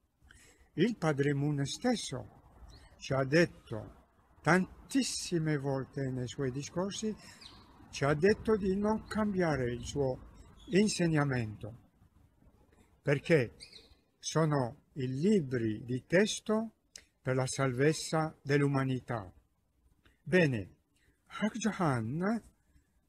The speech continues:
la ex moglie di Reverend Moon, ha cambiato questi testi sacri per abbinarli alla sua nuova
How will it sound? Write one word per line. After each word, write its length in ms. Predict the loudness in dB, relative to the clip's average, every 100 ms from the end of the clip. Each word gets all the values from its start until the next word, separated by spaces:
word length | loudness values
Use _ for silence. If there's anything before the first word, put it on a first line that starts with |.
| _ _
la 340 | -4 -2 2 2
ex 260 | 0 -2
moglie 540 | 0 2 2 2 0 0
di 180 | -2
Reverend 520 | 4 4 4 2 2 0
Moon, 580 | 2 2 2 2 -2 -6 -16 -14 -6
ha 100 | -4
cambiato 880 | 0 0 2 2 0 -2 -6 -6 -8 _ _ _ _ _ _
questi 500 | 2 4 4 -2 -4
testi 420 | 0 0 0 -4
sacri 800 | -4 -2 -4 -6 -10 -4 0 0 -4 _ _ -20 -20 _
per 420 | 4 6 6 2 -4
abbinarli 1000 | -2 2 2 4 6 4 2 -2 -4 -6
alla 240 | -6 -4
sua 520 | -4 2 4 6 4 4
nuova 560 | 2 4 4 2 -4